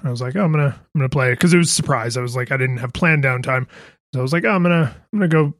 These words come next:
I think I fished. I was like, "I'm gonna go fish for, like, half an hour." Um, because it's an M M O and you can stop s-, killing gods and go fish. And, uh,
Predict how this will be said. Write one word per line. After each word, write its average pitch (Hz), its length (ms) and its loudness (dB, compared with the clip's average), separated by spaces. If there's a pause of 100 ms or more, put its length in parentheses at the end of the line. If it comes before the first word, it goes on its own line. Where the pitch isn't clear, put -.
(120)
I 131 60 -2
think 170 140 2
I 143 60 4
fished. 123 400 -2
I - 40 -20 (100)
was 156 60 0
like, 170 100 2
"I'm 190 80 2
gonna 175 100 4
go 135 140 2
fish 131 260 0
for, - 140 -6
like, 123 120 -4
half 127 180 -2
an 131 60 -8
hour." 120 220 -6 (380)
Um, 120 260 -4 (300)
because 165 200 4
it's 185 120 0
an 247 100 4
M 262 80 4
M 262 100 6
O 220 240 6
and 135 80 2
you 147 140 2
can 165 220 2
stop 165 400 -2 (180)
s-, - 120 -14
killing 170 340 2
gods 151 320 2
and 139 160 0
go 139 100 2
fish. 120 320 -2 (420)
And, 139 240 0
uh, 127 280 -4